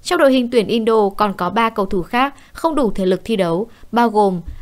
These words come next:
Ryuji Utomo, Andy Sergio và Koko Ari Araja. Rõ ràng, việc nghỉ thi đấu dài hạn do tác động của dịch covid mười chín gây ảnh hưởng lớn đến nền tảng thể lực của cầu thủ Indo.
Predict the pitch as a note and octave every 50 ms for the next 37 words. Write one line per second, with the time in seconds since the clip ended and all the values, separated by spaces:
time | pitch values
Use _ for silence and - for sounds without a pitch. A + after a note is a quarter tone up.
0 | - - - C4+ D4+ D4+ D4 C#4 A3+ - A#3+ C4 C4 B3+ A#3 A#3 - - B3 -
1 | C4 B3 A#3 A#3 A#3 A3+ A3 G3+ G3+ G3+ - - - - A3+ C4 C4 A#3 C4 C4
2 | B3 B3 - B3 B3 A#3+ - A#3+ A3+ A3 G#3 G3 F#3+ - - - - G#3+ B3+ B3+
3 | A#3+ A#3+ - D4 C4+ C4+ - C4+ C#4 B3+ - B3 A#3+ A#3 A#3 A#3+ A#3 A3+ - -
4 | A3 G#3+ A3 G#3+ G#3 G#3+ G#3 G3 G3 F#3 E3+ - _ - - _ _ _ _ -
5 | _ - D4 D4 D#4+ D#4+ E4+ D#4+ D4 C4+ C4 C4+ B3+ C4 B3+ G3+ F#3+ B3 A3+ A#3
6 | G#3+ G#3 G#3 C4+ B3+ A3+ A3 A#3 A3+ - G3+ - A3 G#3 - C4 B3+ A#3+ A#3+ -
7 | - - F#3 E3+ F#3 F#3+ F#3 - G#3 G#3+ G#3 B3+ C#4 C#4 C#4 A3 F#3 - - F#3
8 | E3+ F3 G3+ - - - - - D4 D#4+ D#4 B3+ A#3 A#3+ F3+ F3+ F#3+ F3+ F3 F#3
9 | F#3+ F#3+ G3+ A3 C4 C4+ A#3 - - A3 F#3 F3 - F#3+ F#3+ G3 F#3 F3 - -
10 | F3 F3+ - G3 F#3+ F#3 F#3+ D3+ C#3+ F#3+ F#3+ F#3+ G#3